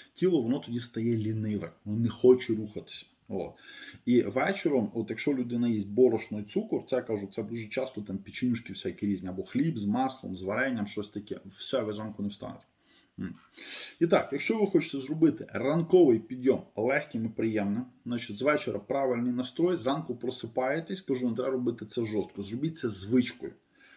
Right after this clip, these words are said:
Да. Встаємо, виключаємо будильник, вмили лице, почистили зуби, легка зарядка, можна душ. Все,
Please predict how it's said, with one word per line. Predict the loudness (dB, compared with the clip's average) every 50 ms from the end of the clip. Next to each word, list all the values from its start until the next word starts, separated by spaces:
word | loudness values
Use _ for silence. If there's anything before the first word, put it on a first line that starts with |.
| _ _ -10 -6
Да. | -6 -6 -8 -10 -16 -20 _ -12
Встаємо, | -10 -8 -4 -2 -2 0 2 0 0 0 0 -2 -4
виключаємо | -6 -10 -8 -8 -6 -2 0 0 2 2 0
будильник, | -2 -2 0 0 0 2 0 -2 -6 -8 -10 -12
вмили | -10 -6 -2 0 2 2 2 2
лице, | 0 0 -2 -4 -4 -4 -6 -4 -4 -6
почистили | -6 -4 -2 0 0 0 -2 -2 -4 -2 -2 -2
зуби, | 0 0 0 0 0 0
легка | 0 0 -2 -2 -4 -6 -8 -6
зарядка, | -6 -4 -2 -2 -2 -2 -2 -4 -6 -6
можна | -4 -4 -4 -4 -4 -4 -6
душ. | -6 -6 -6 -8 -10 -10 -14 -14
Все, | -10 -6 -6 -6